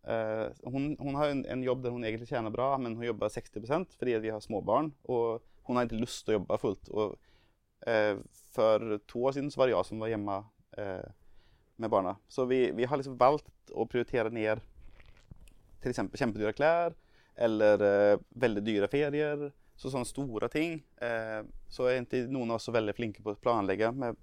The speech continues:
med matbudsjett, sånn som Ingunn, men jeg utnytter veldig det der da-, eh, sånn va-, datosalg, til eksempel. Og jeg blir ikke fristet av andre ting i butikken, så når jeg går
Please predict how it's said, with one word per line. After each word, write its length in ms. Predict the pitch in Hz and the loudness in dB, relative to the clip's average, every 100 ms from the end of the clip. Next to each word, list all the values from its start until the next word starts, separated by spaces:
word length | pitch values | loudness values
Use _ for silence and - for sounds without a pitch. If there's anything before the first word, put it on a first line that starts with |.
| - | -10
med 320 | 110 107 117 | -6 -6 -4
matbudsjett, 480 | 120 113 - 123 127 - | -4 -4 -4 -4 -4 -4
sånn 100 | 113 | -8
som 140 | 110 110 | -8 -6
Ingunn, 260 | 104 120 127 | -4 -2 -2
men 140 | 123 120 - _ _ - - | -4 -10 -16 _ _ -8 2
jeg 160 | 139 | 2
utnytter 240 | 123 117 117 | 2 0 2
veldig 240 | 110 95 | 2 2
det 140 | 123 110 | 4 6
der 160 | 98 | 6
da-, 120 | 107 - - | 4 2 0
eh, 140 | 113 | 0
sånn 140 | 117 107 | 0 2
va-, 320 | 113 82 - - - 131 | 4 4 2 -6 2 6
datosalg, 540 | 113 107 - 135 131 | 6 4 4 4 4
til 80 | 120 | -2
eksempel. 320 | 110 90 - - _ _ _ _ _ _ | -2 -2 -8 -14 _ _ _ _ _ _
Og 80 | 120 | 4
jeg 160 | 117 135 | 4 6
blir 160 | 143 | 6
ikke 160 | 120 - | 4 2
fristet 320 | 123 - - | -4 -4 6
av 160 | 104 104 | 8 10
andre 240 | 110 98 | 8 6
ting 220 | 101 120 | 2 2
i 20 | 110 | 2
butikken, 400 | 113 - 123 120 | -2 0 0 2
så 160 | 120 | 0
når 140 | 120 117 | 2 4
jeg 80 | |
går 80 | 117 | 4